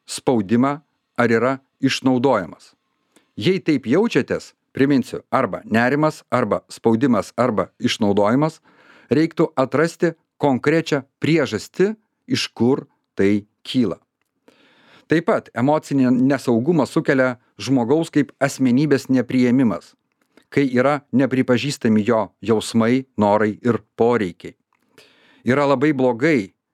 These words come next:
kai žmogus tampa aplinkybių įkaitu. Pavyzdžiui,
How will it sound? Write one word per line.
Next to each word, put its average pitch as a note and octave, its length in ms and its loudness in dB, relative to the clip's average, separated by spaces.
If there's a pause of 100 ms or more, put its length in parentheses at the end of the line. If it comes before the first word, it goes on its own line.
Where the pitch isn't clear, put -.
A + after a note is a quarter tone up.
(160)
kai A2 120 2
žmogus A#2 440 0
tampa B2 400 0 (360)
aplinkybių B2+ 720 0 (380)
įkaitu. D3 560 -2 (360)
Pavyzdžiui, A#2+ 500 -4